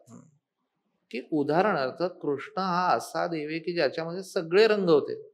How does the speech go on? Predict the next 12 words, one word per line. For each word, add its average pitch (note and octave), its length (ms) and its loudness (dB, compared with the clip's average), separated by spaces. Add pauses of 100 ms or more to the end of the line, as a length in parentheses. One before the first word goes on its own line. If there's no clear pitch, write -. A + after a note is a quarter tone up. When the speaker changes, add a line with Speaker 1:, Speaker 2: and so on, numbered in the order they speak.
(160)
Speaker 1:
हम्म. A2 240 -18 (1800)
Speaker 2:
तो F3+ 100 6
सावळा F3 540 8
का F#3+ 180 6
आहे? E3 720 2 (680)
तर F3 40 2
पाणी D#3+ 440 4
उथळ G3+ 500 2
असतं, E3+ 340 2
तिथे E3+ 280 -4
क्लिअर F#3 360 8
असतं. - 260 0